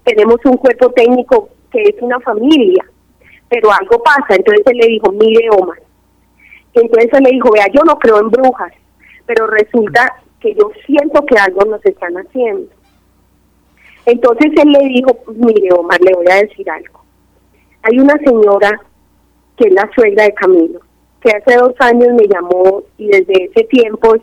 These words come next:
tengo contacto con ella. Las veces que yo he entrado al camerino con la Biblia y he orado es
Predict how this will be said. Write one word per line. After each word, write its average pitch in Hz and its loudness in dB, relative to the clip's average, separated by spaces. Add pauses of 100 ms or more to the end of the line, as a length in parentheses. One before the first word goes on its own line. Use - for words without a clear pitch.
tengo 196 0
contacto 202 -2
con 190 2
ella. 180 0 (920)
Las 196 -2
veces 196 0
que 247 0
yo 180 2
he 196 0
entrado 202 -2
al 214 0
camerino 208 0
con 202 2
la 185 2
Biblia 202 -4
y 190 -2
he 175 -8
orado 220 0
es 202 -4